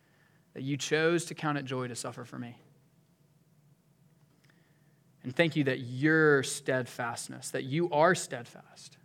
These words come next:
that your faithfulness is steadfastness for me. And I have a God who has come to me and said, "I want to take you on a journey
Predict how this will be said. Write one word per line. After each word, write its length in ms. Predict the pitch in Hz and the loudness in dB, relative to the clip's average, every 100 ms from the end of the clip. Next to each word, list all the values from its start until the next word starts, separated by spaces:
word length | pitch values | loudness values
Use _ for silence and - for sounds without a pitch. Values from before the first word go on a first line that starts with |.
| _ _ _ _ _ _ _ _ _ | _ _ _ _ _ _ _ _ _
that 140 | 131 | -6
your 180 | 139 139 | 0 2
faithfulness 1000 | 127 - 156 160 160 127 120 120 - - - _ _ _ _ _ - | 0 0 4 4 2 -6 -8 -10 -14 -16 -18 _ _ _ _ _ -12
is 80 | 123 | -8
steadfastness 880 | - 147 135 131 127 120 - 123 - | -4 0 0 0 -4 -4 -10 -14 -14
for 160 | 131 | -14
me. 200 | 120 123 _ _ _ _ _ _ _ _ _ _ _ _ _ _ _ _ _ _ _ _ _ - | -14 -16 _ _ _ _ _ _ _ _ _ _ _ _ _ _ _ _ _ _ _ _ _ -4
And 80 | 135 | 0
I 40 | |
have 120 | 139 | 2
a 60 | 127 | 2
God 540 | 139 135 131 127 123 | 4 6 4 2 -2
who 540 | 139 131 127 127 127 131 _ _ _ _ - | -4 -2 -2 -4 -6 -10 _ _ _ _ -14
has 180 | 127 - | -10 -8
come 300 | - 147 139 | -2 0 0
to 60 | |
me 140 | 135 127 | 0 -2
and 140 | 120 | -2
said, 340 | - 127 127 - - | -2 -2 -4 -4 4
"I 140 | 143 | 4
want 300 | 143 143 139 | 6 4 2
to 60 | 127 | -2
take 380 | - 147 147 | -4 -6 -4
you 160 | 180 170 | -4 -2
on 120 | 143 | -2
a 60 | 127 | -4
journey 680 | 120 131 131 127 127 127 | -6 -4 -4 -2 -4 -6